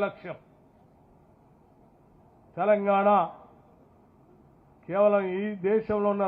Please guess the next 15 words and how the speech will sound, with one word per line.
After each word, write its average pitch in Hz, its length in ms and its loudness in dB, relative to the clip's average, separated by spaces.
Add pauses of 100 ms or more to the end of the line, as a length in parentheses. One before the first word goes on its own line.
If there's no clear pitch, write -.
రాష్ట్రాలతో 196 520 0 (140)
కాదు, 185 260 2 (640)
ప్రపంచంతో 247 800 2 (180)
పోటీ 247 320 6 (160)
పడేటట్టుగా 240 720 4 (380)
ఈ 170 80 0 (120)
రాష్ట్రాన్ని 220 540 6
అభివృద్ధి 262 340 2 (100)
చేయాలి, 233 340 6 (280)
ముందుకు 240 360 2
తీసుకొని 269 440 2
పోవాలి. 233 380 6 (440)
తెలంగాణ 220 480 0 (240)
రైజింగ్, 269 440 2 (1500)
తెలంగాణ 170 460 -6